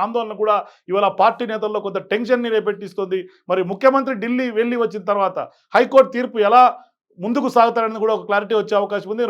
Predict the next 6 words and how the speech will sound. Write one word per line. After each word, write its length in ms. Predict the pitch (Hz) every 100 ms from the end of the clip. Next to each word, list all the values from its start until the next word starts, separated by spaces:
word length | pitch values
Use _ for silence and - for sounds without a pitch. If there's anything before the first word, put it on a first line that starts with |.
| 190
ఉప 100 | 185 254
ఎన్నికలు 280 | 262 254 220
వస్తే 220 | 208 220 175 - - 165
ఎలాంటి 260 | 220 269 262
ప్రణాళికలతో 580 | 226 233 240 226 226 220 208
రూపొందిస్తారు 680 | 214 220 214 208 190 185